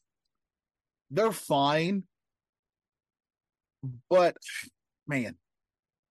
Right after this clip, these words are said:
I saw somebody make this comparison, and I kinda agreed with it. It was on the same level of, like, A E W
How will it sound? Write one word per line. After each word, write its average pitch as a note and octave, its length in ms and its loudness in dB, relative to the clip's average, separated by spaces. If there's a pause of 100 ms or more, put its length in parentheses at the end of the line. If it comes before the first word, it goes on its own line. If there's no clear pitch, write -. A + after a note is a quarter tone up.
I D3 100 2
saw A3 180 2
somebody F#3+ 280 2
make E3 140 2
this D#3 140 0
comparison, D3+ 680 -2
and B2+ 120 2
I B2 80 2
kinda C#3+ 420 0 (400)
agreed A#2+ 360 -2
with C#3+ 240 0
it. - 240 -2 (680)
It C#3+ 80 2
was D3+ 180 2
on F3 120 4
the D#3 100 2
same D#3 360 -2
level C3+ 460 2
of, A#2+ 580 2 (1400)
like, B2+ 300 -2
A C3+ 80 2
E C#3+ 220 2
W C3 440 0